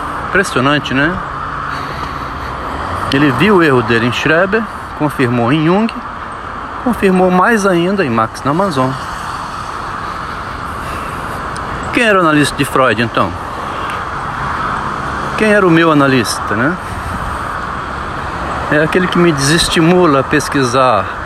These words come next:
se a psicanálise também pode ser visto como uma filosofia, né?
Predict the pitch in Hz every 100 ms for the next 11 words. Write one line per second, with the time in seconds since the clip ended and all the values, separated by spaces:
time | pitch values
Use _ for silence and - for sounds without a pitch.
0 | - - - - 156 - - 135 127 123
1 | 117 - - 127 139 165 143 123 - 110
2 | 117 - - 190 120 - 110 101 113 -
3 | 233 240 175 - - - - - - -
4 | - - - - - - - - - -
5 | - - - - - 160